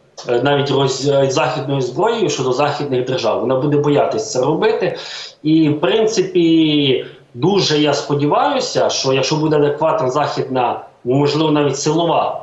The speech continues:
без жертв, але реально якась там силова, я так очікую, відповідь щодо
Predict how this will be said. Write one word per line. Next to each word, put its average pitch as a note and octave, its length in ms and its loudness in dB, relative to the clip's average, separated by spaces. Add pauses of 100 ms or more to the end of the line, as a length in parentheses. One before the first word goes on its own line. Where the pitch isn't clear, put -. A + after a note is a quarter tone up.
(160)
без C3 300 -2
жертв, D4+ 360 -2
але C#3+ 220 2 (240)
реально C3 600 0
якась A#2+ 460 -2
там A2 340 -2 (260)
силова, D3 800 0 (260)
я C3 140 -2
так B2+ 200 -4
очікую, B2+ 540 0
відповідь A2 520 -2
щодо A2 500 0